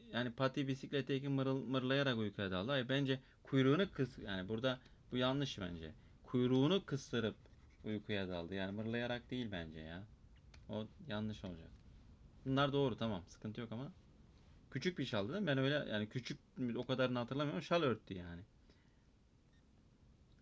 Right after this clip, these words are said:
Evet. Evet. Bir şal örttü yani. Bu küçük müydü bilmiyorum ama bir şal örttü. Yani o kadar küçüklük burada ama şal örttüğü doğru.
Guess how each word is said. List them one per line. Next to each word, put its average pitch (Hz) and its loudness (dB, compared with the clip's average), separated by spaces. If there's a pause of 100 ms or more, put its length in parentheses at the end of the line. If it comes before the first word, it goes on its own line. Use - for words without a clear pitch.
(500)
Evet. 120 4 (1160)
Evet. 123 4 (920)
Bir 175 4
şal 185 4
örttü 127 4
yani. 92 2 (440)
Bu 139 -4
küçük 175 0
müydü 135 2
bilmiyorum 143 4
ama 302 -2
bir 269 2
şal 185 2
örttü. 180 0
Yani 92 -2
o 101 -6
kadar 120 0 (160)
küçüklük 123 -8
burada 123 -2
ama 135 -2
şal 139 0
örttüğü 135 -2
doğru. 107 0